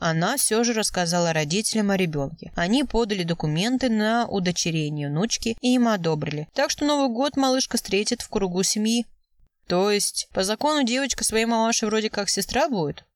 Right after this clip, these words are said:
спрашивает Олег, усмехаясь. "Выходит, что так". "Молодец, девочка", тихо говорю я, понимая,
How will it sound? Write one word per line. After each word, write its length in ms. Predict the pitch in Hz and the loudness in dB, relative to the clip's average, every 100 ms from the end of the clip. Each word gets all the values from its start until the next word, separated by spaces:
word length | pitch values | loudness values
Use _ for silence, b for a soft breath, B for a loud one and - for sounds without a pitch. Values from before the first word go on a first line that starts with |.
| - | -6
спрашивает 400 | 165 - 160 156 | -4 -2 -4 -2
Олег, 320 | 156 196 - | -2 -2 -4
усмехаясь. 640 | - 202 - 165 - - _ _ _ | -6 -6 -4 -4 -6 -12 _ _ _
"Выходит, 460 | - 190 190 269 302 | -2 0 0 0 0
что 180 | - 311 | -2 -4
так". 380 | - 226 226 - - _ _ _ _ _ _ _ - | -2 -2 -2 -12 -20 _ _ _ _ _ _ _ -4
"Молодец, 480 | 190 185 180 185 | -2 0 0 -2
девочка", 480 | - 156 170 - - - _ _ _ _ - | -4 -4 -4 -6 -6 -12 _ _ _ _ -8
тихо 280 | 190 180 160 | -2 -2 -2
говорю 340 | 156 151 147 | -2 -2 -2
я, 280 | 151 165 214 - | -2 -2 -2 -2
понимая, 580 | 196 214 226 226 180 | -2 2 2 4 2